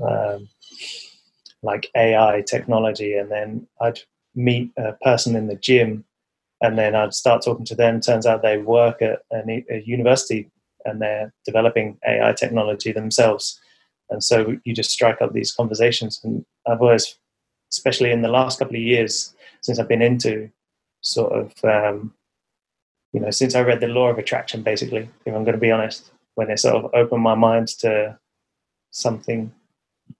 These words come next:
like, that kind of thing that could be present, um, like a, a force beyond what we know in the universe. Um, things do just present themselves to you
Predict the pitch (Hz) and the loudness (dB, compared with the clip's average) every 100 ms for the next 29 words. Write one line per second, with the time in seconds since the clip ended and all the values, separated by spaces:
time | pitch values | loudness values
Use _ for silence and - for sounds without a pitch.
0 | _ _ _ _ - 110 110 - - - | _ _ _ _ -6 -6 -6 -16 -8 2
1 | 113 - 120 117 - 120 113 - 113 110 | 2 2 0 0 0 0 0 -2 -2 -4
2 | - 135 120 117 - _ - - _ _ | 0 2 2 -2 -8 _ -20 -20 _ _
3 | - 117 110 107 110 - _ _ 120 113 | 2 4 4 2 -2 -10 _ _ -6 -4
4 | 117 107 - - - 123 113 - 120 113 | -4 -6 -4 -6 2 4 4 2 0 2
5 | 110 113 117 113 113 110 107 110 117 110 | 2 2 0 2 2 2 0 -2 -2 0
6 | 107 - - _ _ _ _ _ _ _ | -2 -4 -10 _ _ _ _ _ _ _
7 | _ _ - 107 104 104 120 _ _ _ | _ _ -2 0 0 -2 -12 _ _ _
8 | _ _ _ _ _ 131 123 - 127 95 | _ _ _ _ _ 2 2 2 2 2
9 | - 123 131 151 113 - 107 - 117 107 | 2 2 4 2 -2 -2 -2 -4 -6 -6
10 | 104 | -8